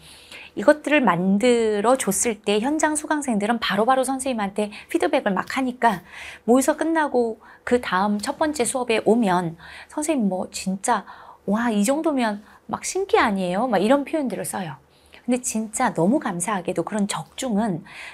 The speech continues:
늘 해마다, 그 감사한 적중은 가장 노력한 사람에게 주는 선물이다라고 생각을 하거든요. 최선을 다해서 가장 열심히 한 문항 한 문항을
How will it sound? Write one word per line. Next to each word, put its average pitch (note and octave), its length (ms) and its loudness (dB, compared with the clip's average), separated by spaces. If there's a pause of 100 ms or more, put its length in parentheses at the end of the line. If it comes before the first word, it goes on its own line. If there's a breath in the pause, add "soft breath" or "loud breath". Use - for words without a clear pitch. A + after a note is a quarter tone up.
늘 A3+ 420 4 (280 loud breath)
해마다, D4+ 600 2 (240 loud breath)
그 - 100 -10
감사한 G3+ 560 -4
적중은 F3+ 680 -6 (500 soft breath)
가장 D4+ 500 0
노력한 C#4 540 0
사람에게 A#3+ 840 -4
주는 F3 500 -4
선물이다라고 F#3 960 -6
생각을 F3+ 420 -4
하거든요. D#3 440 -10 (380 loud breath)
최선을 G4 520 0
다해서 F3 480 -4 (360 loud breath)
가장 F4 480 0
열심히 D4 760 2 (380 loud breath)
한 D4 240 -2
문항 C4+ 300 0
한 C#4+ 180 -4
문항을 B3 600 -2